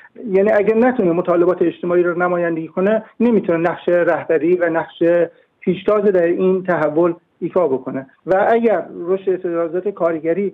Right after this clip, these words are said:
به صورت توده‌ای ادامه پیدا بکنه، معمولاً جریانات پوپولیستی است که سوار این موج می‌شن و اساساً شکل سمت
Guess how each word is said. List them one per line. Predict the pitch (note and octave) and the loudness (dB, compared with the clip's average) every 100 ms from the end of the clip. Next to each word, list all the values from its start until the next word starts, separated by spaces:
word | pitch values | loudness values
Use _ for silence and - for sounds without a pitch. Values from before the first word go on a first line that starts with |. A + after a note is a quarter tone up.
| _ - | _ -14
به | - | 0
صورت | G3 G3+ | 2 2
توده‌ای | A3 - F#3+ A3 G3+ | 0 2 2 4 4
ادامه | F3+ E3 | 2 0
پیدا | D#3+ E3+ | 0 -2
بکنه، | D#3+ G#3+ B3+ C4 - | -2 -2 -2 -2 -6
معمولاً | G#3+ G#3 G#3+ A#3 | -2 2 2 2
جریانات | G3 F3+ F3+ G3 G3 | 2 2 2 -2 -4
پوپولیستی | G3 F3 F#3+ F#3 _ A3+ | -6 0 -2 -2 _ -6
است | - | -4
که | - D#3 D3+ - - - | 0 0 0 -6 -20 -2
سوار | E3+ F#3+ | 0 2
این | G3 F#3+ F3+ | 2 2 2
موج | F#3+ F#3+ | 2 2
می‌شن | F#3 F3 F#3 F3+ F3 _ _ | -2 -2 0 0 -4 _ _
و | - D#3 D3+ D#3+ F3 E3 - - | -14 -12 -2 0 2 0 -2 -6
اساساً | E3 F3 F#3 F#3+ F#3+ - - G#3 | -2 -2 -2 -2 -4 -10 -14 -4
شکل | G3+ G3 G3+ | -4 0 0
سمت | G#3+ G#3 | 0 -2